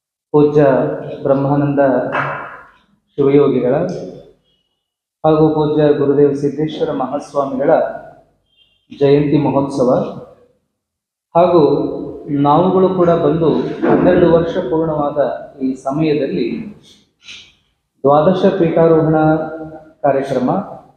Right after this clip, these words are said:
ತನ್ನಿಮಿತ್ತ ನಿರ್ಮಾಣಗೊಂಡಿರುವಂಥ ಗುರುದೇವ, ಗುರುದೇವರ ಗುರುಭವನದ ಉದ್ಘಾಟನಾ ಸಮಾರಂಭ,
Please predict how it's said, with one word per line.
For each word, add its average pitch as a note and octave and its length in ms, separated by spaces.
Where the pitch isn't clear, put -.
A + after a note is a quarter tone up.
ತನ್ನಿಮಿತ್ತ F#3 440
ನಿರ್ಮಾಣಗೊಂಡಿರುವಂಥ D#3 920
ಗುರುದೇವ, D#3 420
ಗುರುದೇವರ E3 500
ಗುರುಭವನದ F3 500
ಉದ್ಘಾಟನಾ D3+ 640
ಸಮಾರಂಭ, C#3 460